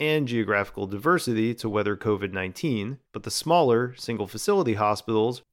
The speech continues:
are more vulnerable to burning through cash quickly if an outbreak occurs in their area. So investors in this sector should be watching to see if the government targets this money to smaller hospitals before they run short of cash.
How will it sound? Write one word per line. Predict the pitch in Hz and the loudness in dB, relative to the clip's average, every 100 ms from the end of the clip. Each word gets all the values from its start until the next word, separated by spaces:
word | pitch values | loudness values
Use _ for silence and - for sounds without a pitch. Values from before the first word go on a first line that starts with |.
| - | -6
are | 113 | -2
more | 139 160 | 2 2
vulnerable | 120 120 113 104 117 | 4 4 4 4 2
to | 113 | 0
burning | 92 107 104 101 | 2 2 2 -2
through | - 98 | -6 -6
cash | 110 95 | -4 -4
quickly | - - 185 117 110 | -2 -2 0 2 2
if | 110 | 0
an | 117 | 0
outbreak | 110 110 113 110 | -2 0 -4 -4
occurs | 104 - 98 95 | -10 -6 -4 -4
in | 107 | -2
their | 113 143 | -2 2
area. | 139 107 98 95 - _ _ | 2 2 0 -8 -12 _ _
So | - 123 | -2 2
investors | 120 196 202 156 | 4 4 2 0
in | 135 | 2
this | 113 | 0
sector | - 117 - 107 | 0 -2 -2 -4
should | - 226 | -2 0
be | 185 | 2
watching | 110 107 - 107 | 4 4 2 -6
to | 104 | -4
see | 110 | 0
if | 104 101 | -2 0
the | 104 | 0
government | 104 104 104 98 | 0 0 -4 -4
targets | 104 101 98 - | -2 -2 -4 -8
this | 101 | -10
money | 104 101 98 | -6 -6 -6
to | 95 | -6
smaller | - 139 160 113 | -4 0 2 2
hospitals | 95 92 - 98 101 127 | 0 -2 -2 -2 -2 -4
before | - 110 123 | -8 -2 2
they | 117 | 2
run | 110 107 | 2 -2
short | 104 101 90 | -4 -6 -8
of | - | -8
cash. | - 101 - - | -4 -4 -4 -10